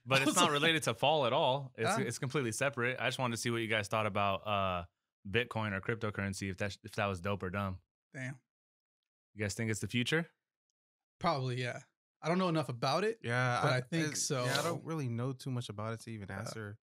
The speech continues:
Speaker 3: I don't know, 'cause I know for a while, uh, like, a lot of s-,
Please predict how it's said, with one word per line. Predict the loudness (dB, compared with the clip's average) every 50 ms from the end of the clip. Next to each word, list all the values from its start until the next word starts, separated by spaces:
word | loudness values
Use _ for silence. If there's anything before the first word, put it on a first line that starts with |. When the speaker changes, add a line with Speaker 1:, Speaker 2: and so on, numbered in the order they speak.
| _ -8
Speaker 3:
I | -6
don't | -6 -4 -4
know, | -4 -4 -6 -8 -10 _ _ _ _ _ _ _ _ _
'cause | -4 -4 -2 -4 -6 -12 -16 _ _ _ _ _ _ _ _ _ _ _ _ _ _ _ _ _ _ _ _ _ _ _ -4
I | -2 0
know | 0 0 0
for | 0 -2
a | 0
while, | 0 0 0 2 0 0 -2 -4 -6
uh, | -6
like, | -6 -4 -4
a | -4
lot | -4 -2 -2 -2 0
of | -2
s-, | -4 -6 -8